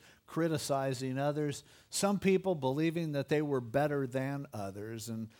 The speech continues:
the church just can't work that way. God cannot do what he intends to do until people can see that we're in this together,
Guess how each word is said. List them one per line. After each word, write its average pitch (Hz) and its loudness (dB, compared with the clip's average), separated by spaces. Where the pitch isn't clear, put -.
the 131 -6
church 220 2
just - -6
can't 170 -2
work 196 -4
that 101 -2
way. 95 -10
God 175 2
cannot 175 0
do 190 2
what 147 6
he 170 0
intends 156 -2
to 131 -2
do 147 4
until 240 4
people 190 0
can 143 -4
see 196 0
that 139 2
we're 143 0
in 170 2
this 156 -2
together, 120 -4